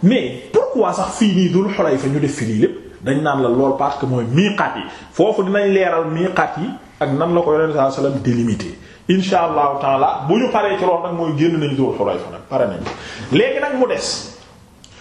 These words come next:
kon yéen ñi, ñii dañu ne wax bi, quatrième wax bi mooy ñu teqantal ne bu dee nit ki bi muy ñëw, man naa dafa ëndaale ay gàtt, wala ay, ay gëléem,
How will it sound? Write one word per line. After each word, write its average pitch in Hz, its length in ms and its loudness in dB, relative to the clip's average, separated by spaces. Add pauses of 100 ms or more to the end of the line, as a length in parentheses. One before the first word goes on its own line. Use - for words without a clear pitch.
(280)
kon 254 260 4
yéen 269 260 2
ñi, 233 160 2
ñii 262 200 4
dañu 240 240 0
ne - 320 -2
wax 208 220 2
bi, 190 180 -2
quatrième 214 400 2
wax 151 180 0
bi 139 60 -6
mooy 180 260 0
ñu 208 100 2
teqantal 156 560 0
ne 190 100 4 (680)
bu 208 160 6
dee 302 220 0
nit 277 140 0
ki 220 100 0
bi 208 100 4
muy 233 180 2
ñëw, 139 180 2 (1900)
man 220 260 2
naa 247 180 -2
dafa 220 240 2
ëndaale 220 320 0
ay 180 180 0
gàtt, 160 320 -2 (1400)
wala 220 380 2
ay, 220 240 0 (100)
ay 202 300 0
gëléem, 190 360 2